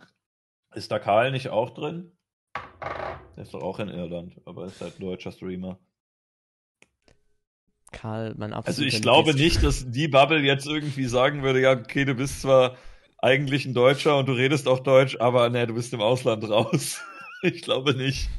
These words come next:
Speaker 1: Du könntest da schon rein, ja, du musst es ja keinem sagen, also die gucken dir jetzt nicht in den Pass oder so.
Speaker 2: Ja, das, das wär wild, aber vielleicht gucken sie dir so auf die Hautfarbe.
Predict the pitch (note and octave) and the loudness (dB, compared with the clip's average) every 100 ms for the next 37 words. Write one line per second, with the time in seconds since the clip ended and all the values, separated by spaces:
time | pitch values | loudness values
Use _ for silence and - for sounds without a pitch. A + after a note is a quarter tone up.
0 | - _ _ _ _ - - - - _ | -12 _ _ _ _ -14 -14 -18 -20 _
1 | A#2 C3 C3 B2+ A#2+ B2+ A#2+ G#2+ A2+ A2+ | -2 -2 -2 -2 -2 -2 0 2 2 0
2 | G2+ G2 G2+ G#2+ A2 A2+ A2+ A2+ A2 G2+ | -6 -8 -8 -10 -10 -8 -4 -2 -2 0
3 | G2+ B2 A2 G2+ G2+ G2+ - A#2 A#2+ A2 | 0 0 -2 -8 -10 -14 -10 -8 -2 -2
4 | A2 A#2 C3+ A#2+ A2+ B2 G#2+ F#2+ F#2+ G2 | -2 -6 -6 -2 -4 -2 -6 -6 -6 -8
5 | G#2 _ _ _ _ _ _ _ _ _ | -10 _ _ _ _ _ _ _ _ _
6 | A#2 A#2+ B2+ - C#3 D#3+ C#3+ B2 A2+ - | -10 -4 -4 0 -2 0 0 0 -2 -4
7 | A#2 A2 G#2 - A2+ B2+ B2 D3 - B2+ | -2 -2 -2 -2 -2 -2 -4 -10 -10 -10
8 | B2 - A#2+ - B2+ E3+ - A2+ G#2+ G#2 | -8 -8 -12 -10 -10 -10 -10 -10 -10 -12